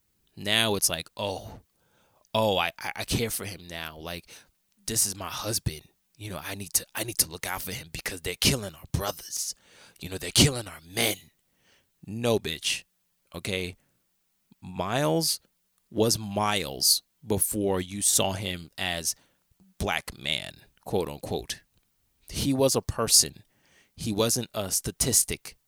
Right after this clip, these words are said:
for you. So yes, the, the tragedies that happened with everybody, Breonna Taylor,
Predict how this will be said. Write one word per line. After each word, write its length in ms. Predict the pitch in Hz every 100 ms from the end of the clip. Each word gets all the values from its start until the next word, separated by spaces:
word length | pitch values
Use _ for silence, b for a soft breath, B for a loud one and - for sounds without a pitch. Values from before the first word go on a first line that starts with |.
| _
for 180 | - 95
you. 340 | 87 60 57 _ b b b b b b
So 140 | -
yes, 580 | 110 113 95 - - - _ _ _ - - _ - - -
the, 340 | 104 107 98 71
the 140 | 107
tragedies 640 | 92 - 113 110 110 110
that 160 | 101 95
happened 360 | 107 98 101 92
with 140 | 95
everybody, 480 | 120 117 87 78 73
Breonna 400 | - 85 104 92
Taylor, 540 | - 113 98 82 80